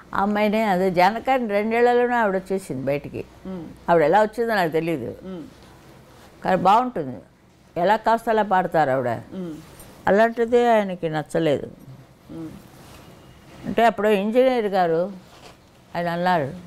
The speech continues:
Speaker 2: మ్మ్.
Speaker 1: ఆయన కాపాడాడు నన్ను.
Speaker 2: మ్మ్.
Speaker 1: "ఉంచండి, చాలా పైకి వస్తుంది అమ్మాయి, తీసేయొద్దు." ఆరు నెలలు.
Speaker 2: అంటే ఆ టైంలో మిమ్మల్ని తీసేసి మీ గొంతు పోయిందని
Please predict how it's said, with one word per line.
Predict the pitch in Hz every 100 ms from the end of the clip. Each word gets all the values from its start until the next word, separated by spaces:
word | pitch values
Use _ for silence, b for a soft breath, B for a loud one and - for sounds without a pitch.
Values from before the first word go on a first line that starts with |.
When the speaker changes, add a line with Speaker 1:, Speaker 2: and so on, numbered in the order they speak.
| 170
Speaker 2:
మ్మ్. | 175 151 - - - - - - - - - -
Speaker 1:
ఆయన | 190
కాపాడాడు | 190 202 202 208 165 165
నన్ను. | 151 139 143 - - -
Speaker 2:
మ్మ్. | 202 185
Speaker 1:
"ఉంచండి, | 170 - 214 208 220 226 185
చాలా | 175
పైకి | 185 175 180 190
వస్తుంది | - 170 160
అమ్మాయి, | 143 151 156 175 226 - - - - - - - - - - - - - -
తీసేయొద్దు." | 190 170 - 185 143 123 165 175 135 147 - - - - - - - - - - - - -
ఆరు | 160 160 160
నెలలు. | 160 156 170 - - B B B B
Speaker 2:
అంటే | 226 349
ఆ | 294
టైంలో | 262 262 302 339 339
మిమ్మల్ని | 285 262 277 269
తీసేసి | 262 262 302 311 311
మీ | 277
గొంతు | 226 247
పోయిందని | 277 277 262 247 269